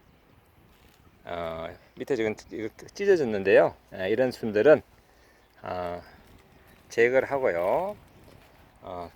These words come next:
끝이 살아있는, 즉 이 힘이 살아있는 이런 줄기를 유인해서, 어, 내년도 결가지로 사용할 것입니다. 참고로 이 순이 잘라지면 여기서 다시 결가지가 발생해서 튼튼한 가지보다 더 가는,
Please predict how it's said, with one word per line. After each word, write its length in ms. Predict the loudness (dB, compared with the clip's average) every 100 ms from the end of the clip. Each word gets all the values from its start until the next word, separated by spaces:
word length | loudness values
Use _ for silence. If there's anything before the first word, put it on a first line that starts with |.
| -20 _
끝이 460 | -4 -4 -2 -2 -2 -10 _ -20 -20 -20 -20 -20 -20 -20 _ -20
살아있는, 640 | -8 2 4 2 2 0 0
즉 180 | 0 -2 -2 -14 _ _ _
이 120 | -12
힘이 340 | -10 -8 -4 -4
살아있는 640 | 0 2 2 2 -2 -2 -8 _ _ _ _ _ -20 -14
이런 320 | -2 -2 -2
줄기를 500 | -4 -4 0 2 0
유인해서, 540 | 0 0 0 0 0 -2 _ _ _
어, 160 | -14 -14
내년도 480 | -10 -8 -8 -4 -4
결가지로 560 | -4 -4 -2 -2 -2 -4
사용할 400 | -4 -6 -4 -8
것입니다. 500 | -12 -14 -6 -6 -6 _ _ _ -20 -20 -20 _
참고로 380 | -4 2 4
이 100 | 4
순이 240 | 2 0 2
잘라지면 640 | 4 4 4 4 4 2 -4 -20 -20 -20 -2
여기서 220 | 2 2 0
다시 260 | -2 -4
결가지가 500 | -4 0 4 4 4
발생해서 600 | 2 -2 -2 -2 0 -2 -2 -18 _
튼튼한 520 | -10 -10 -8 0 0 2
가지보다 500 | -2 0 0 2 4
더 160 | 2
가는, 340 | 2 2 2